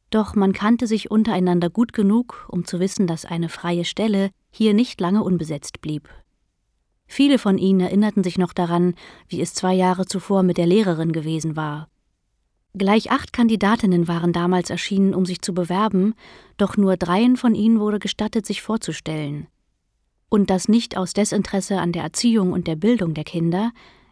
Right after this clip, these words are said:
in San Ireneo de Arnois war das Bildungsniveau hervorragend, sondern aus der Überzeugung,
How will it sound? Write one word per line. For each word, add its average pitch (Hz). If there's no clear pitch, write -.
in 165
San 180
Ireneo 180
de 175
Arnois 175
war 170
das 170
Bildungsniveau 180
hervorragend, 170
sondern 247
aus 202
der 208
Überzeugung, 220